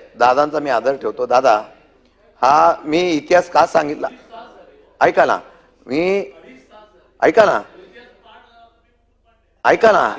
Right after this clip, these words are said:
ऐका ना. दादा, हा, हा मी एवढ्यासाठी मांडला की पूर्व इतिहास पण कळायला पाहिजे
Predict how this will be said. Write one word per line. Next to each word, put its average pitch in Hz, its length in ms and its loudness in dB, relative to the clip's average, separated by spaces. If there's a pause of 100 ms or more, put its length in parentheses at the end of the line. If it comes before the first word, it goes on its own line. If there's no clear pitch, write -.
(100)
ऐका 156 280 2
ना. 135 120 -2 (1000)
दादा, 127 380 2 (500)
हा, 165 360 2 (540)
हा 160 260 2
मी 180 220 -4
एवढ्यासाठी 170 540 2
मांडला 123 600 -2 (680)
की 190 180 4
पूर्व 170 400 0
इतिहास 196 380 2
पण 196 200 -2
कळायला 175 380 4
पाहिजे 170 380 0